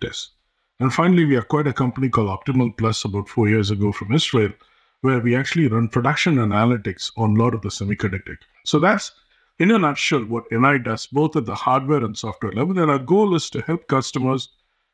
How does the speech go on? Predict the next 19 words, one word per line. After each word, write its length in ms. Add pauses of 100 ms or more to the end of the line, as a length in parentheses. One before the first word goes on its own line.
(440)
reduce 520 (100)
scrap, 560 (560)
improve 440
yield 300
in 80
the 80
manufacturing 680
process, 540 (440)
save 440
time, 260 (160)
essentially, 480 (100)
right? 220
That's 240
kind 160
of 100
what 260
we 140
specialize 640
in. 60